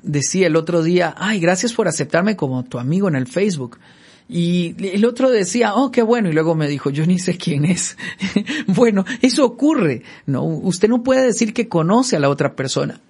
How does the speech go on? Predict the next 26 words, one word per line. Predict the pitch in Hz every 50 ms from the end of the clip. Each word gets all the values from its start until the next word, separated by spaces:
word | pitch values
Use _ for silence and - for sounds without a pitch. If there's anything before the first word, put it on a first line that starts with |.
| _ _ _
Aún | - 180 185 190 214 247 233 196 170
no | 170 185 180
puede | 185 240 240 254 247
decir | 226 190 175 - - 202 175 156
que | - 151
le | 135 131 123
conoce, | - - 139 139 151 160 170 170 - - 254 320 - - - - - _ -
eh, | - 151 147 143 143 139 139 131 - - _
porque | - 185 170 170 - 165 151
hablan | 165 180 185 196 185 170
todos | 180 180 170 165 160
los | 151 143 131
días | 139 151 143 139 -
por | - 143 135 127 135
Skype | 135 - - - 185 180 175 180 180 170 175
o | - 147 143
porque | - 139 135 - - 139
se | - - 139 135
ven. | 131 131 127 120 113 110 - - - - - - - - _ _ _
Le | 214 214 -
cuento | - 311 349 359 349 302
la | 208
historia. | 160 139 - - 151 139 135 127 120 113 131 - _ _ _ _ _ _ _ _ _ _ _ _ _ _ - - -
Ella | 220 233 254 254 240
me | 214 185 160
dijo, | 151 135 120 - - - 143